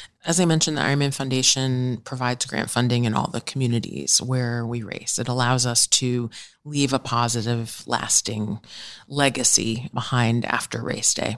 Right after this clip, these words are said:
So it's about fifteen hundred organizations that'll receive close to two million dollars this year.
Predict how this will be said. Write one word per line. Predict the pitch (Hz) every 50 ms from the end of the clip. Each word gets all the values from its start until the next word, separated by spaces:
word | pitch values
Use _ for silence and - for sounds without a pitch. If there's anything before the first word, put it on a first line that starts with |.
| - _ _
So | - - - 117 - -
it's | - - - -
about | 147 120 117 - - -
fifteen | - - - - - 147 139
hundred | 135 127 127 123 123
organizations | 123 123 123 123 120 117 - 120 123 - - - 131 127 120 -
that'll | 120 120 127 123
receive | 127 120 - - - 123 120 117 113 113 - - - - - - - - - - -
close | - 302 302 -
to | 233
two | 202 - 180
million | 160 147 135 127 120
dollars | - 139 139 - 135 123
this | - - - - -
year. | - - -